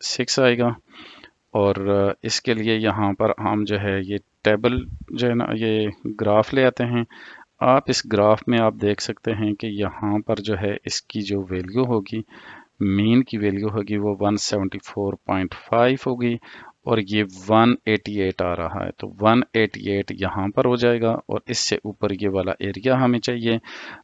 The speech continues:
तो आपको मालूम है कि जब भी आप टेबल को देखते हैं तो वो टेबल आपको, पहले तो आपने जी में जाना है, फिर आप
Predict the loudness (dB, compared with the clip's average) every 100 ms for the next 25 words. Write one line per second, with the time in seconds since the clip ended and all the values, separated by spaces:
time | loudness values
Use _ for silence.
0 | -2 2 8 8 8 4 6 6 4 4
1 | 2 2 -6 0 0 0 -2 -2 2 6
2 | 6 4 2 2 2 -2 0 0 0 0
3 | -2 -2 0 0 2 0 0 -2 -8 -8
4 | -4 -2 -2 0 0 2 -2 -2 -2 0
5 | -2 _ -4 -2 -2 -8 _ _ _ _
6 | _ _ _ 2 2 4 4 4 0 2
7 | 2 4 4 4 4 0 -4 0 0 0